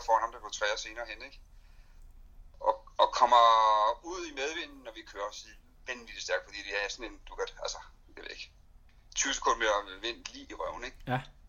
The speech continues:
Speaker 1: Og jeg synes egentlig, at jeg disponerer helt perfekt, og går en lille smule ned til allersidst, og, men kommer virkelig, virkelig, virkelig godt igennem den der konkurrence. Og da jeg så starter cyklen,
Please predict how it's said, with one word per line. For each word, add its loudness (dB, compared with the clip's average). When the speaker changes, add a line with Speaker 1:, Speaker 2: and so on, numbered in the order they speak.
Speaker 1:
Og 2
jeg 6
synes -6
egentlig, -4
at -2
jeg -12
disponerer -6
helt -14
perfekt, -12
og 0
går 4
en -4
lille -6
smule -10
ned -10
til -8
allersidst, -4
og, -4
men -18
kommer 4
virkelig, -6
virkelig, -8
virkelig -12
godt 2
igennem -4
den -10
der -6
konkurrence. -6
Og 8
da 6
jeg 8
så -6
starter 2
cyklen, -10